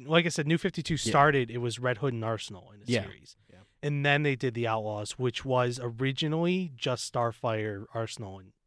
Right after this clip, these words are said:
Speaker 1: Red Hood.
Speaker 2: Mm-hmm.
Speaker 1: And <laughs> now there's, there's a point. That's how, that's how in the New fifty-two,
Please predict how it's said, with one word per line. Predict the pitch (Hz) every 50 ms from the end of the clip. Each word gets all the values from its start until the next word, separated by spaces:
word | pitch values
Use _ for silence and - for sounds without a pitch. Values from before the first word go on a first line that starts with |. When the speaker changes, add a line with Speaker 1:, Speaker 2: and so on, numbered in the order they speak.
| _ _ 131
Speaker 1:
Red | 123 123 107 95
Hood. | 113 110 95 92
Speaker 2:
Mm-hmm. | 101 98 98 101 98 101 - _ _ _ _ _ _ _ _ _
Speaker 1:
And | 131 123 117 110 107 107 101 - _ _ _ _ _ _
<laughs> | _ _ _ _ _ _ _
now | - 135 165 175 170
there's, | 170 165 160 -
there's | 180 160 143 170 165 -
a | 160 147 147
point. | - - 135 147 143 139 139 - _ _ _ _ _ _ _ -
That's | 180 175 -
how, | - 185 165 151
that's | 156 - 170 - -
how | 185 165 147
in | 143 151
the | 156
New | 156 151 151
fifty-two, | - - 143 - 147 131 - - - 147 135 131 127 123 117 113 113